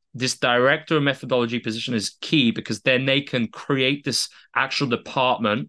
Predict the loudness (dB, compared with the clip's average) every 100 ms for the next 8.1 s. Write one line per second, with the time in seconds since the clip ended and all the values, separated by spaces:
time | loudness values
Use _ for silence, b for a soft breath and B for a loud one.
0 | _ -8 -6 -2 -2 0 0 0 0 -2
1 | -4 _ _ -2 0 4 6 8 4 0
2 | -2 -2 -2 -8 -2 2 2 2 -2 -2
3 | -2 -2 -2 -4 -10 B _ _ 0 2
4 | 4 2 0 2 0 0 -2 0 0 2
5 | 0 -2 -4 -4 -2 0 2 2 2 -2
6 | 2 2 2 -2 -4 -2 0 0 0 0
7 | -2 -2 -6 -4 -2 -2 -4 -6 -6 -10